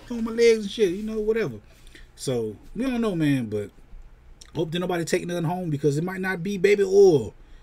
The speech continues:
It might be some other stuff, man. It might be some other stuff inside of there, man. They say Puff Daddy a monster and all the kind of monstrous things he was doing, and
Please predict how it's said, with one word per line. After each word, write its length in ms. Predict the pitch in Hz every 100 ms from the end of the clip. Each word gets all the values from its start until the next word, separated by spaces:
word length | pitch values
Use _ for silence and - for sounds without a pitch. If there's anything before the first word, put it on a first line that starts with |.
| - - -
It 60 |
might 160 | 180 185
be 100 | 196
some 240 | - 156
other 200 | 208 214
stuff, 280 | 202 214 180
man. 400 | 185 185 190 196 - - - - -
It 140 | -
might 140 | 190 185
be 100 | 156
some 160 | 123 -
other 240 | - 220 208
stuff 260 | - 185
inside 380 | 170 - 202 202
of 80 | 180
there, 120 | 175
man. 340 | 160 170 170 - - - - - - - - -
They 120 | 160
say 240 | 190 262 240
Puff 300 | - 262 247
Daddy 180 | 233
a 60 | 202
monster 420 | 202 226 233 214
and 160 | 170 160
all 120 | 190 208
the 40 |
kind 200 | 208 202
of 60 | 160
monstrous 540 | 190 214 - 196 -
things 320 | 214 208 190
he 80 | 202
was 140 | 185
doing, 360 | 170 208 202 156
and 160 | 127